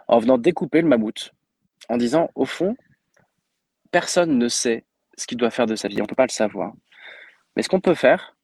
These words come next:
c'est découper ça, tronçonner cette question en dix, vingt, trente, cinquante, cent petites questions qui, chacune, peut obtenir des réponses. Et on va venir vraiment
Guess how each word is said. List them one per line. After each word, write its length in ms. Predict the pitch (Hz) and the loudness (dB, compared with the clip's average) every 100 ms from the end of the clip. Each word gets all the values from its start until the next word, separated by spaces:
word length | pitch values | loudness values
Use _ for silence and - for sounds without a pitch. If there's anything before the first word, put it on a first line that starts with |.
| _ _ _ | _ _ _
c'est 240 | - 113 | -4 0
découper 380 | 151 - 175 143 | 2 2 2 2
ça, 200 | - 127 | 4 2
tronçonner 540 | - 175 170 160 151 | 0 -6 0 2 2
cette 200 | 147 120 | 2 -4
question 480 | - - - 113 123 _ _ _ _ _ - | -4 -6 -4 -4 -6 _ _ _ _ _ 2
en 280 | 123 127 - _ _ _ _ _ _ | 4 4 2 _ _ _ _ _ _
dix, 360 | 113 113 107 - | -6 -4 -4 -4
vingt, 260 | 110 117 113 | 0 0 0
trente, 340 | - 110 104 | -2 -2 -2
cinquante, 460 | - 123 113 110 - | -2 -4 0 -2 -2
cent 480 | - - 156 175 - _ _ - | -4 -2 0 0 -4 _ _ -2
petites 360 | 180 202 196 | 0 0 -6
questions 500 | - 127 - 104 120 - _ _ _ _ - | -6 -6 -4 -6 -6 -10 _ _ _ _ -6
qui, 180 | 139 - | -2 0
chacune, 720 | - 151 - 143 165 120 - _ _ _ _ _ - | 4 2 2 2 2 2 -2 _ _ _ _ _ 0
peut 260 | 156 180 - - | 2 2 -6 -10
obtenir 320 | - 123 117 | 0 2 2
des 80 | 117 | 0
réponses. 540 | 104 - - - - _ _ _ _ _ - - - _ | -2 -4 -10 -10 -12 _ _ _ _ _ -20 -20 -20 _
Et 60 | 110 | 2
on 60 | 120 | 4
va 100 | 135 | 4
venir 300 | 143 156 147 | 4 4 4
vraiment 420 | 131 143 180 | 4 2 0